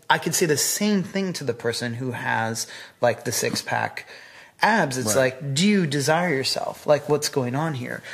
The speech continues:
Speaker 1: Like, if you see those dudes who are, like, constantly, like, lifting their shirts up and, like, flexing their abs at the gym in
Speaker 2: Yes.
Speaker 1: front of the mirror,
Speaker 2: Always. Yeah.
Speaker 1: they're, like, constantly checking on themselves. I'm like, "Do you want that?" Like, are you, it seems to me that you're checking that because you don't really want it.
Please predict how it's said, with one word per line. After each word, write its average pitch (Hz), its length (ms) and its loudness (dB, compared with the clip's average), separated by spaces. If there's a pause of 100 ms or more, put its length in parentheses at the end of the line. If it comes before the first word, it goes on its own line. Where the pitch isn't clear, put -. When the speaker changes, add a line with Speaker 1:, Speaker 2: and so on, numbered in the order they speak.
(120)
Speaker 1:
Like, 170 140 2
if 196 80 2
you 247 80 6
see 233 160 2
those 143 180 4
dudes 135 320 0
who 127 100 0
are, 120 120 4
like, 113 240 2
constantly, 135 440 0
like, 110 200 -2
lifting 143 340 0
their 123 140 -2
shirts - 360 0
up 123 240 4
and, 120 120 0
like, 113 180 -2
flexing 127 360 0
their 117 100 0
abs 117 260 0
at 165 160 2
the 202 80 2
gym 135 320 0
in 156 200 0
Speaker 2:
Yes. 165 100 -2
Speaker 1:
front 151 160 4
of 117 80 -6
the 135 80 0
mirror, 147 380 2
Speaker 2:
Always. - 160 -4 (120)
Yeah. 104 120 -6
Speaker 1:
they're, 196 120 6
like, 185 180 4
constantly 190 540 2
checking 170 380 2
on 135 80 0
themselves. 127 320 0
I'm 143 100 -2
like, 135 220 -4
"Do 190 100 2
you 214 140 4
want 147 480 0
that?" 330 360 2 (280)
Like, 202 160 6 (160)
are 202 40 8
you, 226 320 2
it 196 120 4
seems 269 320 -4
to - 100 0
me 208 120 6
that 160 220 2
you're 147 140 2
checking 185 460 0
that 139 180 2
because 139 260 -4
you 156 60 0
don't 180 220 2
really 147 240 2
want 135 320 0
it. 190 160 -2